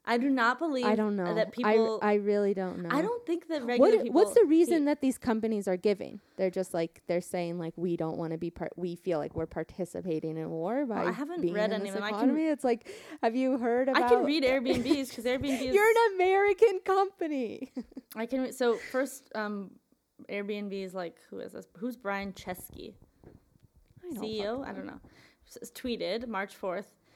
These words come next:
Speaker 1: "Airbnb is suspending all operations in Russia and Belarus."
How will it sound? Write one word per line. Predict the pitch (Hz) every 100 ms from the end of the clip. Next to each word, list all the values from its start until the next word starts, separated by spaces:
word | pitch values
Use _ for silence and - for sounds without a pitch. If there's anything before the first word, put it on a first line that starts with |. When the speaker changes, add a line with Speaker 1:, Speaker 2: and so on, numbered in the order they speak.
| _
Speaker 1:
"Airbnb | 226 240 254 240
is | 233
suspending | 233 - 226 220 220
all | 208
operations | 202 202 202 190 202
in | 190
Russia | 185 185 190
and | 190
Belarus." | 175 180 180 185 240 - -